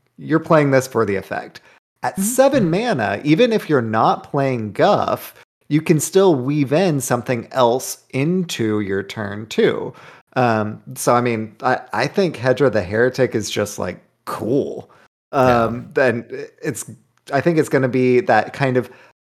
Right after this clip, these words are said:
Speaker 1: thin line between, um,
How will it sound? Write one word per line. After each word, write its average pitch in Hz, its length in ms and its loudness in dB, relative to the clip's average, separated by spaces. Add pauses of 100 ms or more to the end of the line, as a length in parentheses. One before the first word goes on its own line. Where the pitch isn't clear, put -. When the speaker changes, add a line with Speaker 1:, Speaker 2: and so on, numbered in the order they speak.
(140)
Speaker 1:
thin 143 220 4
line 123 720 2
between, 113 800 -4
um, 101 300 -6